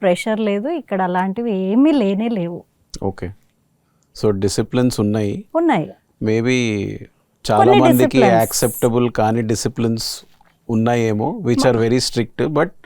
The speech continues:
Speaker 2: you are not enforcing anything on
Speaker 1: No.
Speaker 2: anybody.
Speaker 1: ఎక్కడైతే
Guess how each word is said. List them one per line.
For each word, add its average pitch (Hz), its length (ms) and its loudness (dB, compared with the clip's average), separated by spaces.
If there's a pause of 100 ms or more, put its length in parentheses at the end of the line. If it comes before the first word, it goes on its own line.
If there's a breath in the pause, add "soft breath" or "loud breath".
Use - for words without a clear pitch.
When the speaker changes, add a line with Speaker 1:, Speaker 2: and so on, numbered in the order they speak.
(340 soft breath)
Speaker 2:
you 113 120 0
are 113 80 0
not 131 280 2
enforcing 127 540 2
anything 117 360 -2
on 113 80 2
Speaker 1:
No. 101 80 4
Speaker 2:
anybody. 95 440 -4 (280)
Speaker 1:
ఎక్కడైతే 370 920 4